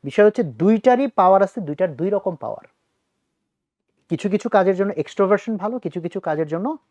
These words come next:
ইন্ট্রোভার্সন ভালো। আর প্রত্যেকটা মানুষের মধ্যেই দুইটারই মিক্স আছে। কেউই হান্ড্রেড পার্সেন্ট ইন্ট্রোভার্ট না, কেউই হান্ড্রেড পার্সেন্ট এক্সট্রোভার্ট না। So কিছু ক্ষেত্রে তুমি ইন্ট্রোভার্ট, কিছু ক্ষেত্রে এক্সট্রোভার্ট। এই ব্যালেন্সটা হচ্ছে ইম্পর্টেন্ট। ফলে যে,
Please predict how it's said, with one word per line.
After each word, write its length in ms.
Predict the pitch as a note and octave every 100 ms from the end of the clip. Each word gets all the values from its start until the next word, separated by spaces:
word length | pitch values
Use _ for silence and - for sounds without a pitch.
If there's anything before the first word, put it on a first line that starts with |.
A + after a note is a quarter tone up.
| _ F3+
ইন্ট্রোভার্সন 560 | F#3 F3 C#3+ - C3
ভালো। 240 | G#2+ G#2 A#2 _ _ _
আর 100 | D#3
প্রত্যেকটা 640 | - C4 - - D4 D#4
মানুষের 360 | A3 A3 A3 C4+
মধ্যেই 320 | B3 G#3+ D4
দুইটারই 420 | D#3+ G3 G#3+ A#3+
মিক্স 280 | G#3 F3 -
আছে। 260 | B2+ A2 G2+ _ _ _ _ _ _ _
কেউই 240 | B3+ C#4
হান্ড্রেড 420 | C#4 F#3 G#3 B3 -
পার্সেন্ট 300 | A#3+ C4+ B3
ইন্ট্রোভার্ট 380 | A#3+ A#3 A#3+
না, 120 | A#3+ B3+
কেউই 260 | G#3 G3+
হান্ড্রেড 300 | E3 D3+ D3+
পার্সেন্ট 260 | D#3 - C#3+
এক্সট্রোভার্ট 380 | - A#2 A#2 G#2
না। 140 | G2+ _ _ _ _ _
So 80 | F3
কিছু 220 | - G3
ক্ষেত্রে 240 | A3 G#3 A3
তুমি 160 | G#3
ইন্ট্রোভার্ট, 380 | F#3+ F#3 F3+ G#3+
কিছু 200 | - D3+
ক্ষেত্রে 220 | D3+ D#3
এক্সট্রোভার্ট। 340 | C3+ - B2+ B2+
এই 100 | E3+
ব্যালেন্সটা 520 | C#3 D3+ F#3+ G3 G#3+
হচ্ছে 180 | G3 G#3
ইম্পর্টেন্ট। 500 | C3 A2+ - G#2+ _ _ _ _ _ _
ফলে 180 | F3+ F#3
যে, 260 | D3 G3+